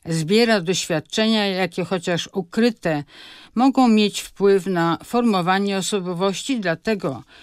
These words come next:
środowisko matki, gdzie rozwija się nowa istota ludzka, jest tak bardzo ważne. Psychologia osobowości jest najmłodszą, jednocześnie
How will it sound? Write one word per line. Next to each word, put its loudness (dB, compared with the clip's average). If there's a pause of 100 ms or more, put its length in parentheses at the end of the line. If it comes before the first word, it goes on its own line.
(380)
środowisko -2
matki, -2
gdzie -2
rozwija 2
się -4
nowa -2 (180)
istota -4
ludzka, -2 (360)
jest 2
tak 0
bardzo -2
ważne. -4 (560)
Psychologia 0
osobowości 0
jest 0
najmłodszą, 4
jednocześnie -4